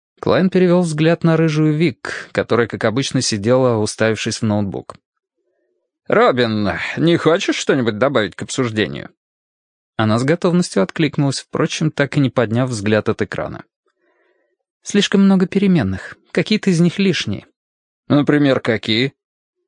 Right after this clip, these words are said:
Она собиралась ответить, но тут дверь открылась, и в зал заглянула мрачная худощавая женщина, словно сошедшая с картины Гранта Вуда. Серые глаза обвели помещение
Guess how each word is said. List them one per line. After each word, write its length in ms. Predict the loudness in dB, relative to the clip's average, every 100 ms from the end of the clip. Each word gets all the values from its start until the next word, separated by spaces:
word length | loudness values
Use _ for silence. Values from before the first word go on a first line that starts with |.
| _ _ _ -4
Она 180 | -2
собиралась 480 | 0 0 2 2 2
ответить, 540 | -2 0 0 0 -2 -2
но 140 | -4
тут 280 | -2 -2 0
дверь 220 | 2 2
открылась, 640 | 2 0 0 2 2 0
и 60 | -2
в 60 | 0
зал 200 | 0 0
заглянула 480 | 0 0 2 2
мрачная 540 | 2 2 0 -2 -4 -4
худощавая 680 | -2 -2 0 0 2 2
женщина, 640 | 0 0 -2 -4 -8 -10 -12
словно 400 | -4 0 2 0
сошедшая 560 | 0 0 0 -2 -4
с 60 | -2
картины 480 | -2 -2 -2 -2 0
Гранта 400 | 0 0 0 -4
Вуда. 420 | -2 -2 -4 -8 _ -20 _ -20 -20 _ _
Серые 320 | -2 0 2
глаза 360 | 2 2 2
обвели 320 | 0 0 0 0
помещение 840 | 0 0 -2 -2 0 2 0